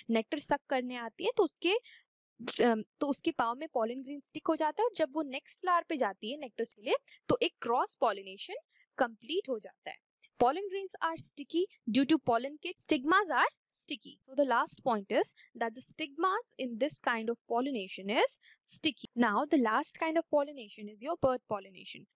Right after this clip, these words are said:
Pollination by birds is common in coral tree, bottle brush, and silk cotton.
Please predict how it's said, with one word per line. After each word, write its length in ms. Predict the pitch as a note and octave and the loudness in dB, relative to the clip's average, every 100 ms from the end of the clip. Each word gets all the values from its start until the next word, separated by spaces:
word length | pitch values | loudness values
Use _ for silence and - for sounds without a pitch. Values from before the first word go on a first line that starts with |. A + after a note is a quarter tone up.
| _ | _
Pollination 600 | B3+ C4+ F4+ F#4 - F#4+ F#4+ | 2 4 2 -2 -4 -2 2
by 140 | F4+ | 2
birds 320 | A#3 C4 C4+ | 2 0 -2
is 200 | C#4+ - - | -8 -16 -4
common 320 | A3 G#3+ B3+ | -2 -2 -4
in 120 | C4+ | -6
coral 340 | C4+ B3 A#3+ C4 | 0 2 2 -2
tree, 260 | - C#4+ E4+ - _ _ | -8 -8 -8 -10 _ _
bottle 480 | G#3+ G3 A3 D4 D4 | -2 2 2 0 -6
brush, 400 | A#3+ C4+ D#4 - - | 0 0 0 -6 -8
and 140 | D4+ A#4 _ _ | -8 -8 _ _
silk 320 | - F#4 F#4 - | -8 -6 -4 -2
cotton. 280 | G3+ - | -2 -2